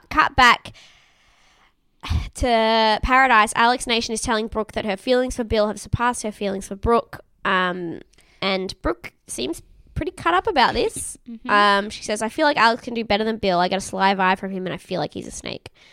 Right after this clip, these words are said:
Speaker 2: Oh,
Speaker 1: Brooke,
Speaker 2: yeah, you got the
Speaker 1: spot
Speaker 2: right
Speaker 1: on.
Speaker 2: vibe. Also,
Speaker 1: Brooke is
Speaker 2: poor
Speaker 1: crying.
Speaker 2: Brooke, she's had two breakups in two days.
Speaker 1: Yeah, she's fucking crying.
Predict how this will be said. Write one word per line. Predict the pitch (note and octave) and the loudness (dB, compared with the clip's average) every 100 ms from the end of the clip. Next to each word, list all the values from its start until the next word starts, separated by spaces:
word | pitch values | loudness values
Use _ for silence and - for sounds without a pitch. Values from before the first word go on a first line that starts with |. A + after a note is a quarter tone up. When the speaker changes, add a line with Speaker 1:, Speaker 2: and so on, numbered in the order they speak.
| _ | _
Speaker 2:
Oh, | D4 C#4+ | -4 -2
Speaker 1:
Brooke, | F#3+ A3+ | 0 -2
Speaker 2:
yeah, | C#4 | -2
you | A3+ | -4
got | B3 | -6
the | C4+ | 0
Speaker 1:
spot | C4 | 2
Speaker 2:
right | G3 F#3+ | 2 -2
Speaker 1:
on. | A#3 F#3+ | -4 -6
Speaker 2:
vibe. | - | -4
Also, | C#4 C#4 B3 A3 G#3+ - G#3+ - | -4 -2 -2 -4 -6 -14 -8 -2
Speaker 1:
Brooke | D4 | -2
is | C#4+ - | -2 0
Speaker 2:
poor | D4 | 2
Speaker 1:
crying. | B3 G3+ G3+ G3+ | 2 2 0 0
Speaker 2:
Brooke, | A#3+ | -2
she's | - | -6
had | G3+ F#3+ | -10 -10
two | - B3+ | -10 -8
breakups | A3 G#3+ A#3 G3+ - | -8 -8 -10 -12 -12
in | G#3 | -14
two | G3 G3+ | -10 -10
days. | F3+ F3+ F#3 _ _ - | -10 -14 -18 _ _ -6
Speaker 1:
Yeah, | A#3 A3 G3+ F3 - - | 0 2 2 0 -4 -12
she's | - A#3 - - | -12 -10 -10 -14
fucking | - - B3 - C#4+ | -14 -6 -6 -6 -8
crying. | - G3 F#3+ F#3+ G#3 B3+ | -6 -4 -2 -2 -2 -4